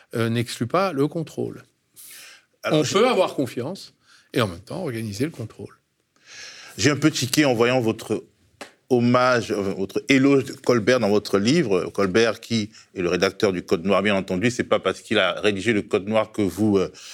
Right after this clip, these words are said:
Speaker 2: vous le louez, mais plutôt pour ses qualités de stratège économique et industriel, et surtout parce qu'il était porté, dites-vous, par les intérêts de la France. Je vous cite d'ailleurs, « Ne jamais préférer d'autres intérêts que ceux de la France et ne répugner devant aucun procédé pour,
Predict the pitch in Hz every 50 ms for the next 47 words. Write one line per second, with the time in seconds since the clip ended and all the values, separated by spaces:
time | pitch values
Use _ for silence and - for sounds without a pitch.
0 | - - - - - 104 101 101 98 95 113 139 143 113 98 - 110 104 - 120
1 | 110 - - 104 - - - 131 - - - 98 98 95 92 - 117 110 107 95
2 | - - - 190 - - 104 104 98 87 95 92 - - 95 90 92 90 95 101
3 | 98 - - 98 92 87 87 82 - - 95 95 92 95 - - - 101 107 131
4 | - - 95 - - - - - 131 120 104 95 - - - 107 95 - - 123
5 | 120 123 104 - - - - 117 104 120 123 120 - - 120 143 - - 92 92
6 | 92 85 107 107 101 - 104 107 123 117 95 87 85 - - - 87 90 - -
7 | - _ - - - - - _ - 101 104 127 123 - - 208 208 - - 95
8 | 87 80 90 87 95 101 127 170 175 - - - - - _ - 95 120 156 202
9 | - - - - - 107 120 131 127 - - 117 - 113 107 131 123 104 107 165
10 | 190 - 123 113 101 - 113 123 131 - - 120 - 131 120 110 101 98 92 -
11 | - 127 135 - 110 104 113 117 107 107 104 - - 98 104 117 131 127 113 107
12 | 98 95 113 110 - - 101 - _ - 131 139 139 - - 104 - - 104 92
13 | 101 113 120 120 - 110 107 101 - -